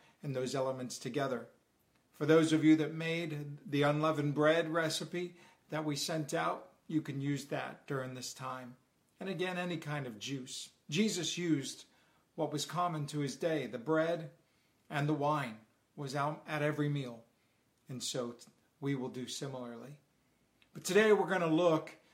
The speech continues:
as we transition from the crowd celebrating the coming of Hosanna.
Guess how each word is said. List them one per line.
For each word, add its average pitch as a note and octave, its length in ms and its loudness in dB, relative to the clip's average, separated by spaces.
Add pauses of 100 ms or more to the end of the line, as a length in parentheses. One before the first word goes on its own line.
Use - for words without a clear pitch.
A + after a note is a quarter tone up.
(240)
as D#3+ 180 0
we D#3 140 6
transition D#3+ 760 0
from D3 420 2 (260)
the E3 80 0
crowd G3 460 6
celebrating D#3+ 800 8
the D#3+ 80 4
coming F3+ 440 2
of E3+ 220 4 (200)
Hosanna. F3 760 2